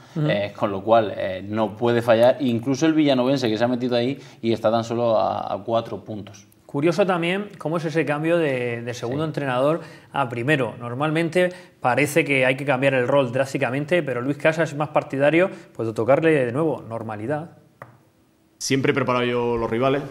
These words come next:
Speaker 3: siempre, bueno, era mi misión preparar al rival. Eh, la verdad es que cierto, es cierto que, que no es lo mismo el rol de segundo entrenador. Tienes,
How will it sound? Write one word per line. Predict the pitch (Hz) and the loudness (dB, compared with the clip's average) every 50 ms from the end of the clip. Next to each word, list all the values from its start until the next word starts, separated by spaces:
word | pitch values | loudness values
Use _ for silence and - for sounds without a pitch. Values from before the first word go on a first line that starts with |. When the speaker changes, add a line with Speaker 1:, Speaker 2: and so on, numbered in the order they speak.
| - - | -16 -14
Speaker 3:
siempre, | - - 110 107 101 104 107 104 104 104 101 | -10 -6 -6 -4 -2 -2 0 0 0 0 0
bueno, | 101 101 101 95 | -2 -2 -4 -4
era | 92 95 92 90 | -6 -6 -8 -8
mi | 90 95 | -8 -8
misión | 92 90 90 - 117 117 110 | -8 -8 -8 -4 -4 -4 -2
preparar | 104 104 98 101 101 101 | -2 -4 -4 -4 -4 -4
al | 98 92 | -4 -4
rival. | 98 101 107 117 131 135 - - - - - - - - _ - | -2 -2 -2 -2 -4 -6 -10 -16 -20 -20 -20 -20 -20 -20 _ -8
Eh, | - 95 95 95 95 95 - - - - _ - | -4 -4 -2 -2 -2 -4 -6 -10 -18 -20 _ -10
la | 101 98 | -6 -4
verdad | 101 104 117 110 - | -4 -2 -4 -4 -6
es | - - | -8 -16
que | - | -16
cierto, | - - - 120 113 - - - 110 - | -8 -2 0 0 0 0 -2 -8 -8 -6
es | 120 107 | -6 -8
cierto | - - 113 104 - - 117 101 | -4 -2 -2 -2 0 -2 -2 0
que, | 110 113 110 104 101 98 92 90 87 80 - - | 0 0 0 0 0 -2 -2 -4 -6 -8 -10 -8
que | 104 95 | -6 -4
no | 101 | -4
es | |
lo | 101 101 | -4 -4
mismo | 107 107 107 104 101 95 92 - - | -4 -4 -4 -4 -4 -4 -6 -8 -10
el | 98 92 | -12 -10
rol | 98 104 107 107 98 | -6 -4 -2 -2 -2
de | 107 - | -4 -6
segundo | - 101 101 101 101 | -6 -6 -4 -4 -4
entrenador. | 104 98 98 98 98 117 113 117 120 123 127 127 - - - | -6 -6 -6 -6 -4 -4 -2 -2 -4 -4 -8 -12 -16 -20 -16
Tienes, | - 101 95 95 95 92 92 90 - - - - - - | -10 -8 -6 -6 -6 -6 -8 -8 -10 -14 -18 -20 -20 -20